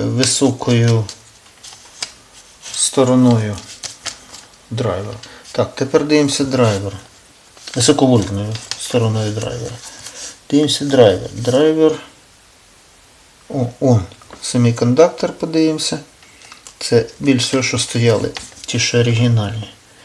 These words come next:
Так, де воно тут? По вихідній стороні. Дивимося, ком і В Ц Ц.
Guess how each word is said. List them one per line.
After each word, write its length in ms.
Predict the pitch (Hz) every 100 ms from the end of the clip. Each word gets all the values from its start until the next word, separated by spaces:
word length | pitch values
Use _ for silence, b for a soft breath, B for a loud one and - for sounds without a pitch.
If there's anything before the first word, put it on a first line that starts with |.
| B B B B -
Так, 680 | 269 127 120 104 101 - - -
де 260 | 123 117
воно 300 | 107 110 110 107
тут? 300 | 117 117 - - - _ - B B B B B _ _ - - - - - -
По 220 | - 120 - - _ - - - - - - - - _ - - _ - - _ _ _ _ _ _ - - - -
вихідній 520 | 139 120 143 127 117 107
стороні. 640 | - - 98 101 104 101 - - _ b b b b b _ _
Дивимося, 540 | - 104 104 110 - 120 -
ком 360 | - 156 175 175 - - -
і 220 | 202 123
В 180 | 120 123
Ц 220 | 123 120
Ц. 340 | 117 - 117